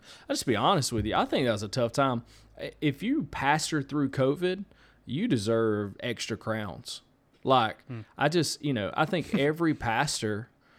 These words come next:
Speaker 1: who was leading a church, which I was not at the time, um, but every lead pastor, you know, through covid, they had to do what they felt was right for their congregation,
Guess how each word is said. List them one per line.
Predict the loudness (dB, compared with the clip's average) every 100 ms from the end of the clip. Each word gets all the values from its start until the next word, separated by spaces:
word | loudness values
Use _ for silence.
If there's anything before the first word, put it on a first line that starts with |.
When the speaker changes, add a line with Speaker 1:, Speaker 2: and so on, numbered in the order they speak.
| -20 _
Speaker 1:
who | 0
was | 0 -2
leading | -2 0 0
a | -2
church, | 0 0 0 -2
which | -2 2
I | 2
was | 2 -2
not | -4 -2 -4 -6 -10 _ _ -10
at | -10
the |
time, | -6 -6 -4 -6 -8 _ _ _ -20 _ _ _
um, | -2 -2 -2 -6 -8 _ _
but | -4 -2
every | -2 0 -2 -2 -4 -8
lead | -8 -2 -2 -2
pastor, | -2 -2 -2 -4 -6
you | -4 -2
know, | -4 -6 -12 -20 _ _
through | -4 -4
covid, | -2 -2 -2 -4 -6 -10 _ -20 -20 _ -20 -6
they | -2 0
had | 0 -2 -4
to |
do | -4 0 2 0
what | 0 -2 0
they | -2 0
felt | -2 -2
was | -2 -2
right | -2 -2 -4
for | -4
their | -2 -2
congregation, | -4 -4 -6 -8 -10 -10